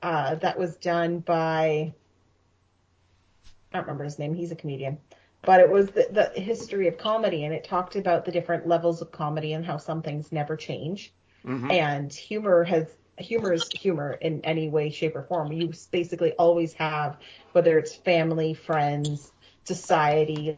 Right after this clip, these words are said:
Speaker 1: like, these are the things that we laugh at. And I think in that nowadays, our culture has shifted since the eighties. So
Speaker 2: Oh, yeah.
Speaker 1: it's not as, we don't have to be as risque. Like, we still have jokes about the same things.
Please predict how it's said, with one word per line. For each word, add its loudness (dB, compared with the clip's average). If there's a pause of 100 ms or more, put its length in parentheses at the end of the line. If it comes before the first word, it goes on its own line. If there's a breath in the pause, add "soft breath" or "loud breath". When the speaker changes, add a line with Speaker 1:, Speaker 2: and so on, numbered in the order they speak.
(160)
Speaker 1:
like, -4
these -4
are 4
the -2
things -2
that -2
we -2
laugh -2
at. -2
And -2
I 0
think -4
in -2
that -4
nowadays, 0 (340 soft breath)
our 6
culture -2
has 4
shifted 0
since -10
the -6
eighties. -2 (920)
So 8
Speaker 2:
Oh, 8
yeah. 6
Speaker 1:
it's -4
not 0
as, -4
we -6
don't 6
have -4
to -8
be 0
as 0
risque. 2
Like, -2 (260 loud breath)
we -6
still 6
have -2 (880)
jokes 6
about 2
the -12
same -2
things. -2